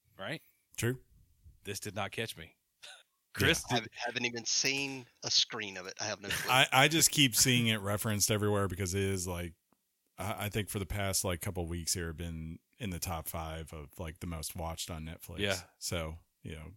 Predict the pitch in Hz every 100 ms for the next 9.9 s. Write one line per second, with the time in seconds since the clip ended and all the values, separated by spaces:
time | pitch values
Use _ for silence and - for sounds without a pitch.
0 | - 87 - - - - 104 - - 135
1 | 151 170 147 139 127 113 110 104 95 95
2 | 104 131 104 101 98 85 - 95 123 160
3 | 143 120 120 104 _ _ _ - 95 101
4 | 101 98 95 - 95 90 90 92 90 85
5 | 82 - - 92 87 90 78 80 78 80
6 | 82 82 - _ - 85 80 85 _ _
7 | _ _ _ _ _ _ _ - 110 -
8 | 120 110 110 - _ _ - - - _
9 | 127 131 156 139 131 131 - -